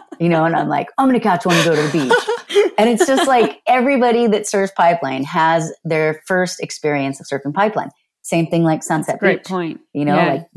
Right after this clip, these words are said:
Speaker 1: big waves, big surfing, waves of consequence. Doesn't
Speaker 2: Yeah.
Speaker 1: matter how much experience you have, anybody can get hurt at Pipeline on the most perfect best day. And so you have to be willing to do it.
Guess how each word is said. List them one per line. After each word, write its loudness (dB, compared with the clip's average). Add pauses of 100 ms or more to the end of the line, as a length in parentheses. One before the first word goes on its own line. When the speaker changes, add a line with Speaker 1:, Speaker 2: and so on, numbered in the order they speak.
(220)
Speaker 1:
big 0
waves, 2
big -2
surfing, -2
waves 2
of -6
consequence. -2 (320)
Doesn't -4
Speaker 2:
Yeah. -2
Speaker 1:
matter -2
how -4
much -4
experience -2
you 0
have, 2 (400)
anybody 2
can -2
get 0
hurt -4
at -8
Pipeline -2 (160)
on 0
the -6
most -4
perfect -8
best -2
day. -8 (560)
And -8
so 0 (680)
you -2
have 2
to -8
be 4
willing 2
to -4
do 0
it. -2